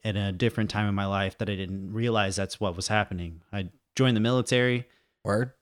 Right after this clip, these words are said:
Speaker 1: I sta-, I got stationed overseas, over at England, R A F Lakenheath, and that was amazing. The problem was is that I didn't,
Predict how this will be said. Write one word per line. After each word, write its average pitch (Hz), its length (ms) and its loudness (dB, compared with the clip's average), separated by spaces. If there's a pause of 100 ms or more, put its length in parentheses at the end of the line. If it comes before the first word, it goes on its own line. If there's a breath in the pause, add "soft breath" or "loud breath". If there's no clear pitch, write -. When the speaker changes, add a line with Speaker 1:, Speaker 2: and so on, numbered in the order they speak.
(220)
Speaker 1:
I 110 40 -4
sta-, - 300 0
I 113 60 -6
got 104 160 2
stationed 123 360 2
overseas, 127 720 4
over 117 320 4
at 107 200 4 (260)
England, 123 540 2 (140)
R 113 160 6
A 120 60 6
F 110 140 2
Lakenheath, 101 520 2 (140)
and 101 320 0 (720)
that 98 160 -2
was 95 260 -4 (100)
amazing. 98 600 0 (380 soft breath)
The 107 80 -2
problem 123 380 6
was 110 280 4
is 98 120 0
that 98 300 2
I 107 80 2
didn't, 104 460 -2